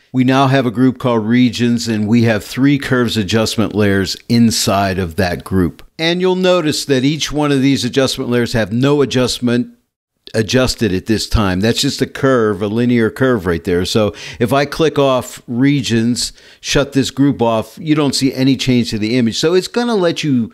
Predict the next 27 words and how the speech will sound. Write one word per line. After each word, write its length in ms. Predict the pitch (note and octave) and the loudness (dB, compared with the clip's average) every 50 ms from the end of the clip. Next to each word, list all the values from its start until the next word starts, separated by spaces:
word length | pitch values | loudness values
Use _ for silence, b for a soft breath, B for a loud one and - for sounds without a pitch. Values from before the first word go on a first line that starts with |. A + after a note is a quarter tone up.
| b b | b b
target 440 | - - C#3 D3 D3+ C#3 C#3 C#3+ G#2 | -4 0 0 2 2 2 0 0 0
your 180 | F#2+ G2+ G#2 | -2 -4 -4
highlights, 400 | F2+ G#2 A#2 B2 B2+ B2 A#2 - | -2 0 0 2 2 2 0 2
midtones, 480 | - B2+ A#2 A#2 - B2 A#2+ A2+ F#2 F#2 | 0 0 0 2 2 2 2 2 0 -2
and 100 | G#2 G2 | -4 -2
shadows, 440 | - B2+ A2+ A2 G#2 G#2 G2+ F#2+ - | 0 0 0 2 2 2 0 0 0
and 120 | A#2+ A#2+ | 0 0
it's 160 | B2+ A2 - | 0 0 -2
doing 320 | - F#3+ G3+ G3+ F#3+ D#3+ C3+ | -2 0 0 2 2 2 2
that 200 | C3 A#2 A2 - | 2 0 -2 -4
through 220 | - - A#2+ A2 | -4 -2 -2 -2
blend 480 | F#2 E2 G2+ G#2 A2 G#2+ G#2 G2+ G2 E2+ | -2 -2 0 0 2 2 2 0 0 0
diff, 240 | G2 F#2 F2+ - - | 0 0 -2 -2 -6
okay? 300 | D#2+ - - G#2 G#2 G#2 | -8 -4 -2 -2 -2 -2
So 160 | - - A#2 | -2 -2 -2
we're 240 | A#2+ C3 D3+ D#3 D3 | 0 2 0 2 2
working 420 | D3 C#3+ C#3 C3 C3+ C3 A#2+ A2+ | 2 2 2 2 2 2 2 2
with 180 | A2 G#2 F#2 - | 2 0 -2 -2
blend 360 | E2 G#2+ A2 A2 A2+ A2 F#2 | -2 0 2 2 2 2 2
diff 220 | A2 G#2+ G#2 - - | 2 0 0 -2 -4
to 100 | A2+ G2 | -6 -4
target 460 | - - A#2+ A#2 A2+ F#2 G#2+ - - | -2 0 2 2 2 0 -2 -4 -2
this 240 | - G#2+ F#2+ - - | -2 -2 -2 -2 -2
to 140 | - A#2 | -2 -2
the 120 | G2+ G2 F#2+ | 0 0 -2
different 400 | E2 A2+ A2 - G#2+ G2+ F2+ - | 0 0 0 0 0 -2 -2 0
regions. 500 | F#2+ G#2+ A2 G#2+ E2 D#2+ F2 D2+ D2 | 2 2 2 2 2 -2 -4 -4 -4